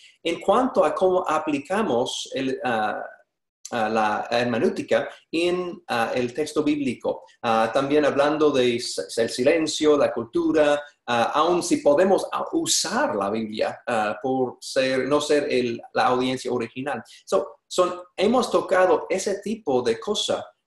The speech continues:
desde el principio al curso hasta este momento. Bueno, empezando hoy y adelante, vamos a cambiar temas. Ah, vamos a utilizar la base que hemos establecido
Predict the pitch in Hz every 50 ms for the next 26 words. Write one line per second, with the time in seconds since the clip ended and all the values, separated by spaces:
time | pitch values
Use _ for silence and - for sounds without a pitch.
0 | _ _ 127 139 143 139 160 151 - 147 135 127 - - 131 - - 135 120 113
1 | 110 - - 120 113 - 113 104 - - 123 123 - - 113 110 - - 101 92
2 | 95 - - - _ _ _ _ _ _ - - - - _ _ - 294 294 240
3 | 202 - - - _ _ - 180 180 - 220 208 226 233 233 220 247 247 - 226
4 | 208 165 151 175 190 - - - _ - 165 160 160 156 156 165 190 247 262 226
5 | 170 - - 139 139 156 165 - - - 165 190 226 262 254 - - - - -
6 | 147 139 143 147 165 175 185 190 - 240 233 170 120 - - - - - - _
7 | _ _ _ - 120 117 117 110 120 131 151 170 185 180 - 156 147 - 156 147
8 | 143 143 - - 175 175 180 180 - - - - - 147 139 131 131 131 185 226
9 | 254 - - - 127 151 - - 127 127 139 147 143 160 151 - 147 143 143 165
10 | 175 - - 123 117 135 147 -